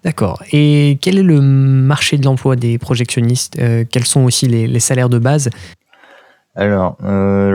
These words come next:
Speaker 2: le marché de l'emploi, euh, <laughs> c'est assez compliqué.
Speaker 1: Mhm.
Speaker 2: Euh, parce que je pense qu'à la fois, euh, les cinémas manquent énormément de projectionnistes. Euh,
Speaker 1: Mhm.
Speaker 2: en tout cas, enfin, euh,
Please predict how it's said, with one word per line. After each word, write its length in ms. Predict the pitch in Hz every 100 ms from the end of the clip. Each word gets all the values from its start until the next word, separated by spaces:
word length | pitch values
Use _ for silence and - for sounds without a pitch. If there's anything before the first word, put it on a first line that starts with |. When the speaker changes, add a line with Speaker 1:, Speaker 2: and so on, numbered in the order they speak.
| 98
Speaker 2:
le 120 | 107
marché 360 | 110 107 -
de 60 | 113
l'emploi, 580 | 107 110 107 - 135 135
euh, 1080 | 131 131 123 104 101 95 95 95 95 95 95
<laughs> 500 | 92 - 117 - 107
c'est 140 | - 98
assez 180 | -
compliqué. 480 | 120 104 98 101 107 - - 127
Speaker 1:
Mhm. 260 | 120 120 156
Speaker 2:
Euh, 460 | 92 90 90 90 90
parce 240 | 92 92
que 140 | - 98
je 120 | 107
pense 280 | 101 123 -
qu'à 100 | 95
la 140 | 95
fois, 300 | 92 113 110
euh, 480 | 104 92 87 87 87
les 140 | 90
cinémas 520 | 85 - 98 98 107
manquent 280 | 104 92 85
énormément 420 | 92 104 107 104
de 60 | 101
projectionnistes. 880 | 92 95 90 - 95 107 127 - 113 104 _ - - - _ _ _
Euh, 720 | - 90 87 107 85 80 - -
Speaker 1:
Mhm. 60 |
Speaker 2:
en 120 | 95 85
tout 120 | 95
cas, 240 | 104 101
enfin, 400 | 92 92 87 85
euh, 200 | 80 78